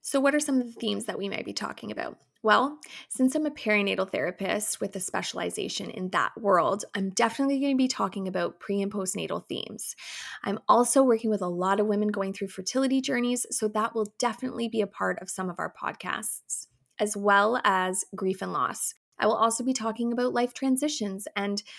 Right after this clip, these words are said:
you know, big life changes that are happening at different stages, getting married, moving in together, um, experiencing a new career change,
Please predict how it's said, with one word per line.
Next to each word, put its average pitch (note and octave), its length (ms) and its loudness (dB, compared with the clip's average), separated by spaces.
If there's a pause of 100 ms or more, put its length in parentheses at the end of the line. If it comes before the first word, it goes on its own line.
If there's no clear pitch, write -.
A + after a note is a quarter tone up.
(360)
you C4+ 40 0
know, C#4 100 4
big D4 260 2
life D#4 260 2
changes C4 480 2
that F#3+ 120 -2
are G3 60 0
happening A3 440 -2
at G3+ 100 -6
different G3+ 240 -4
stages, F#3 460 -2
getting A3 340 0
married, G3+ 600 0
moving A3+ 340 2
in B3+ 120 6
together, F#3 640 -2 (480)
um, G3 360 -6
experiencing A3+ 680 2
a A#3+ 60 4
new B3 180 2
career C4 500 2
change, F#3 460 -2